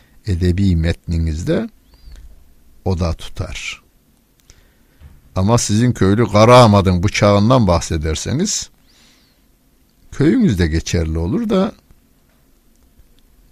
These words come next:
Türkiye'de veya dünyada geçerli olmaz. "Vallahu la yehdil kavmez zalimin." Allah zalim toplumlara hidayet vermez diyor. Ne demek?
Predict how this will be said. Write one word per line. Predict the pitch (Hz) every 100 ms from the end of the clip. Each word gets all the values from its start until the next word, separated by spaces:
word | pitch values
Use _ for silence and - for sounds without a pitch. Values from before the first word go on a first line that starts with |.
| -
Türkiye'de | 143 127 - 87 107 110
veya | 87 82 85 87
dünyada | 85 82 80 78
geçerli | 76 78 - 80 78 117 151 - -
olmaz. | 85 76 71 76 - - - _ _ _ _ _ _ - _ _ _ _ _ _ _ _ _ _ _ _ _ _ _ - - - - - - -
"Vallahu | 113 180 196 202 139 123
la | 117 113
yehdil | 110 104 101 131 104
kavmez | 104 101 107 101 87
zalimin." | 87 82 78 73 76 -
Allah | 160 156 120
zalim | 98 101 104 117
toplumlara | - 80 - 87 82 85 101 147
hidayet | 101 82 82 85 -
vermez | 78 78 78 78 71
diyor. | 71 78 - - - _ _ _ _ _ _ _ -
Ne | 101 87
demek? | 82 107 175 - -